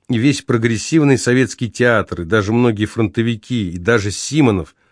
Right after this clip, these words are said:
Наконец, власть, потому что восприняла эту книгу и по делам как памфлет о своей беспомощности перед неизбежной катастрофой. А они-то были уверены, все под контролем.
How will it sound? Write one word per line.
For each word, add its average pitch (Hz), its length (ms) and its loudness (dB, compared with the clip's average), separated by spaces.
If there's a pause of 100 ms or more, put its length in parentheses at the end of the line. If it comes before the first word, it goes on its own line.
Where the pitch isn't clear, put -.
(600)
Наконец, 139 480 0
власть, 131 640 0
потому 107 300 -2
что - 160 -8
восприняла 117 520 0
эту 123 200 -4
книгу 123 400 0
и 107 220 -2
по - 200 -4
делам 113 400 0 (360)
как 117 240 -4
памфлет 120 580 0
о 117 100 -2
своей 107 520 0
беспомощности 110 960 0
перед 104 340 -4
неизбежной 110 580 0
катастрофой. 117 720 -4 (880)
А 110 200 0
они-то 123 280 2
были 123 200 2
уверены, 117 440 2
все 110 220 -2
под 113 160 -6
контролем. 123 600 0